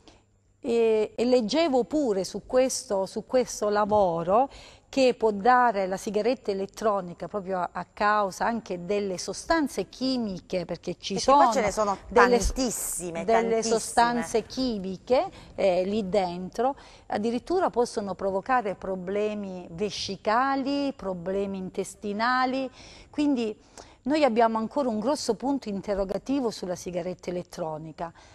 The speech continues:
Speaker 1: Mm, però di certo sappiamo che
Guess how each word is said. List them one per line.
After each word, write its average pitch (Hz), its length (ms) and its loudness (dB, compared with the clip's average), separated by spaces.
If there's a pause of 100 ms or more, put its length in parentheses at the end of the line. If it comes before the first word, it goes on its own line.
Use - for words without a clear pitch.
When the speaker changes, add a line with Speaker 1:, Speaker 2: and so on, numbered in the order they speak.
(360)
Speaker 1:
Mm, 165 500 -10 (280)
però 285 640 6
di 202 220 -4
certo 214 460 0
sappiamo 196 800 -2
che 220 340 0